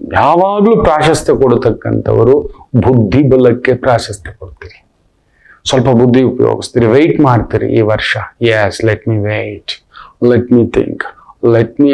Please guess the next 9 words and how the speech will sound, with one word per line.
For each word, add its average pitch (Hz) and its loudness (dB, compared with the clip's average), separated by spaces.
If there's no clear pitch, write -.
analysis. 107 -2
ಅದ್ರಲ್ಲೂ 135 2
ನಿಮ್ಮ 147 4
ಈ 127 4
ಆರು 151 2
ತಿಂಗಳಿದೆಯಲ್ಲ 175 4
ಎರಡ್ 131 2
ಸಾವಿರದ 123 2
ಇಪ್ಪತ್ತೈದು, 113 -2